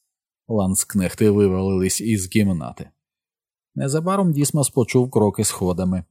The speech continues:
Знову увійшли Наткер і Анкс, і знову таки з вантажем дров, з якими вони поводились із такою ж зневагою.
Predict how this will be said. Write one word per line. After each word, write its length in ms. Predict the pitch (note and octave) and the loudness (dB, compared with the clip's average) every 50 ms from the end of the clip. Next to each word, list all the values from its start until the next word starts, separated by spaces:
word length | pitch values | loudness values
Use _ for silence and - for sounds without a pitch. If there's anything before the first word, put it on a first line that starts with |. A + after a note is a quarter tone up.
| _ - | _ -2
Знову 500 | C3 A#2 G#2+ B2 A#2 G2+ F#2+ F#2 F#2+ F#2+ | 0 2 4 4 4 4 2 2 0 0
увійшли 560 | F#2 F#2+ F#2+ F#2 F#2 - - F#2+ F#2 F2+ F2 | 0 0 0 0 -2 -4 -2 -2 0 0 0
Наткер 480 | F2+ F#2+ G#2+ B2+ - - A#2+ F#2+ E2+ F2 | 0 0 -2 -2 -2 -2 0 0 0 0
і 60 | E2+ | 0
Анкс, 400 | E2+ F2+ A2 C#3 C3+ - - - _ _ _ - | 0 -2 -2 -2 -4 -4 -6 -8 _ _ _ -4
і 120 | - D3+ G3 | -2 0 2
знову 360 | G3 G#3 G3+ F#3+ F#3+ G3 G3 | 2 4 4 4 4 2 0
таки 260 | F#3+ E3+ - C3+ A#2+ | 0 0 0 0 0
з 80 | G#2+ A2+ | 2 2
вантажем 560 | A2 G#2+ G#2 - G#2+ G#2 G2 G#2 G2+ F#2+ F#2+ | 2 0 2 0 0 2 2 2 2 2 0
дров, 380 | F#2 G#2 G2 G#2+ B2 C3+ C#3 | 0 2 2 2 2 2 0
з 80 | A2+ G2 | -2 0
якими 440 | G2+ G#2 G2 - - G#2 G2+ G2+ G2+ | 0 0 0 0 2 2 2 2 2
вони 300 | G2 G2+ G2 F#2+ G2 F#2+ | 2 2 2 2 0 0
поводились 640 | - G#2 G2+ G2 G2 F#2 F#2 F#2+ F#2+ F2+ - - | 2 2 2 2 2 0 0 0 0 -2 -2 -4
із 260 | G#2+ A2 A2 G2+ F2+ | -6 -2 -2 -2 -2
такою 480 | - - G2+ F#2 - G#2+ G2+ G2 F#2+ F#2 | 0 -2 -2 0 2 2 2 2 2 0
ж 180 | E2+ F#2+ F#2 F2 | -2 -6 -6 -2
зневагою. 680 | F2+ G2+ G2+ F#2+ E2 C#2 C#2+ D#2+ E2 C#2 A1 A1 | 0 0 0 0 0 -2 -4 -6 -8 -12 -14 -16